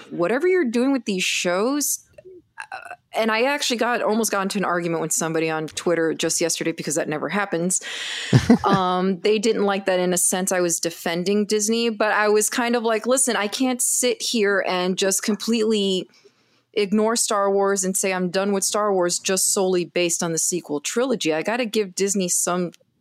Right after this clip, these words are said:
Speaker 1: sort of a chance here." But at the same point, we, I would say, are one of the most passionate fans and also one of the most critical fans and highly opinionated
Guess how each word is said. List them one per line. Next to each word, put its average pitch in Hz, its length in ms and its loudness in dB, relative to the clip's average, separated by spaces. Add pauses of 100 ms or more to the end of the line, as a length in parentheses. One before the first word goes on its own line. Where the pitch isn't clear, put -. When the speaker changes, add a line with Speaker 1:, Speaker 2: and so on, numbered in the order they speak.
Speaker 1:
sort 208 280 0
of 147 80 -2
a 147 60 -4
chance 294 520 0
here." 170 440 0
But 196 100 2
at 190 120 -2
the 208 80 0
same 233 340 0
point, 247 440 -2 (640)
we, 214 640 2 (360)
I 202 180 0
would 208 160 2
say, 175 460 0
are 185 160 2
one 185 220 0
of 202 100 -2
the 190 140 0
most 160 480 0 (220)
passionate 233 760 0
fans 160 840 -4 (560)
and 170 460 -2
also 151 480 0
one 151 220 -4
of 151 80 -4
the 151 60 -4
most 147 260 -4
critical 240 480 0
fans 165 760 -2
and 170 120 -6
highly 160 300 0
opinionated 170 720 -2